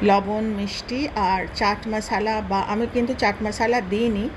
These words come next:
আমার কাছে একটুখানি ওই বিরিয়ানির একটু ছিল মশলা, ওইটা দিয়েছি। আর গাজর দিয়েছি, পরে মনে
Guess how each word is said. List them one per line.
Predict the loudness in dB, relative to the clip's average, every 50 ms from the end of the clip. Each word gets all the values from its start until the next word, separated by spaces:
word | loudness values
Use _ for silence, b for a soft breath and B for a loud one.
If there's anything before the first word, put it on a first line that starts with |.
| -6 -4
আমার | -4 -2 -2 -2
কাছে | -2 -2 -2 -2 -2 -4
একটুখানি | -4 -2 -4 -2 0 0 2 2 0 -2 -4 -6 B B B B B B B -2
ওই | 0 0
বিরিয়ানির | 2 2 2 2 4 4 4 4 2 0 0 0
একটু | -2 -4 -4 -2 0 0 0 -2 -2
ছিল | -4 -2 -2 0 0 0 0
মশলা, | 0 0 0 0 0 0 0 0 0 0 0 -2 0 0
ওইটা | 0 0 2 0 -2
দিয়েছি। | 0 -2 -4 -4 -4 -6 -6 -8 -8 -8 -10 B B B B B -4 -2
আর | 0 2 4 4 4 4 2 2 0 0
গাজর | 2 2 2 2 2 0 0 0
দিয়েছি, | 0 -2 -2 -2 -2 -4 -6 -4 -4 -6 -4 -2
পরে | 0 2 2 2 2
মনে | 2 0 0 0 -2